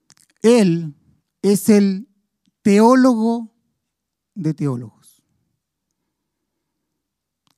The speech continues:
Él es el misionero por excelencia.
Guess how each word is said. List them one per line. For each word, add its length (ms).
Él 260
es 380
el 180
misionero 960
por 300
excelencia. 880